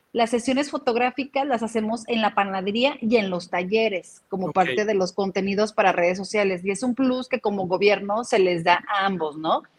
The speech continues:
Speaker 1: Que tanto los artesanos pueden tener esta, estos contenidos importantes para sus redes sociales o para sus portafolios o para otras vinculaciones, por la calidad de foto, la calidad de los videos,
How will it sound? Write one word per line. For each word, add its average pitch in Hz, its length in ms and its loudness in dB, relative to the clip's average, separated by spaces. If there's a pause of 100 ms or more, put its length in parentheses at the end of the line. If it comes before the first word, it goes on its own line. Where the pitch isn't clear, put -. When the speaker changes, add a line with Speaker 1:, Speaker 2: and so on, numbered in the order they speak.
(420)
Speaker 1:
Que 202 160 6
tanto 196 420 4
los 185 160 0
artesanos 226 500 -2
pueden 262 280 2
tener 240 260 2
esta, 240 460 4
estos 226 420 -2
contenidos 208 560 -4
importantes 202 540 -4
para 196 180 2
sus 185 160 -8
redes 190 180 2
sociales 208 380 -4
o 208 60 -6
para 175 180 -2
sus - 140 -14
portafolios 190 680 -2
o 196 80 -4
para 165 220 4
otras 202 240 -2
vinculaciones, 208 1000 0 (480)
por 202 120 2
la - 100 6
calidad 185 300 4
de 196 100 2
foto, 233 280 0
la 202 120 2
calidad 180 300 0
de 196 60 0
los 208 160 0
videos, 214 440 2